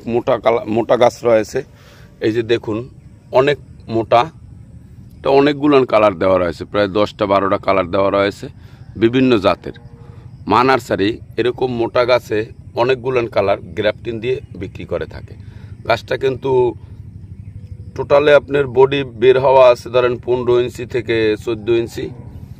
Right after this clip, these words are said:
অনেক সুন্দর, অনেকগুলান কালার গ্রাফটিং দেওয়া রয়েছে মা নার্সারিতে। এরকম মোটা মোটা বাগান বিলাস যদি কেউ নিতে চান, আপনারা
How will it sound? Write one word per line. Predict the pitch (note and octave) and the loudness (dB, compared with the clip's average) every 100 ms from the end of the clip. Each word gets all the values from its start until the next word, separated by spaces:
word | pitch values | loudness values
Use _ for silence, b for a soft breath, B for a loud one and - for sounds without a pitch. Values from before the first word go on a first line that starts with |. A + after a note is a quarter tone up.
| - - | -18 -4
অনেক | A2+ C3 B2 | 0 0 0
সুন্দর, | C3 B2+ A2+ - - - - - | -4 2 2 0 -6 -18 -14 -2
অনেকগুলান | B2+ C3+ C3 C#3 B2+ | 0 0 -2 -2 -2
কালার | A#2+ A#2+ B2+ - - | 2 2 2 0 -16
গ্রাফটিং | F2+ E2+ A2+ - A#2 G2+ | -6 2 2 0 -6 -2
দেওয়া | G2 | 0
রয়েছে | F2 C#2+ - - - - - | 0 -4 -8 -16 -16 -16 -8
মা | G2 | -4
নার্সারিতে। | F#2+ F2+ - C2+ - - - B B B B B - | -4 -6 -8 -12 -12 -16 -18 B B B B B -2
এরকম | A#2+ B2 C3 | 0 4 4
মোটা | B2+ B2 A#2+ C3+ | 6 4 4 4
মোটা | C3 C3 C3 | 4 2 2
বাগান | B2+ C3 C3 | 2 2 0
বিলাস | C3+ C3+ | 0 0
যদি | B2+ C3+ B2+ | 0 -4 0
কেউ | C3+ | 2
নিতে | B2+ B2 C3 | 4 2 0
চান, | B2+ C#3 | 0 0
আপনারা | C3 C#3 C#3 | 0 0 -2